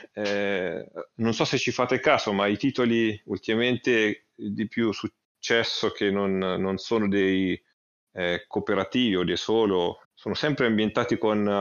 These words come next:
animaletti o animali. <laughs> Ok? Anche perché adesso usare esseri umani è complicato, perché devi mettere una giusta quantità di uomini e donne, e forse non basta, quindi è tutto molto,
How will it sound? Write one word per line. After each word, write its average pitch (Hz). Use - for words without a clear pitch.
animaletti 110
o 107
animali. 90
<laughs> -
Ok? 127
Anche 110
perché 117
adesso 113
usare 120
esseri 131
umani 143
è -
complicato, 123
perché 101
devi 98
mettere 101
una 101
giusta 107
quantità 104
di 98
uomini 113
e 104
donne, 131
e 107
forse 135
non 107
basta, 131
quindi 110
è 95
tutto 127
molto, 110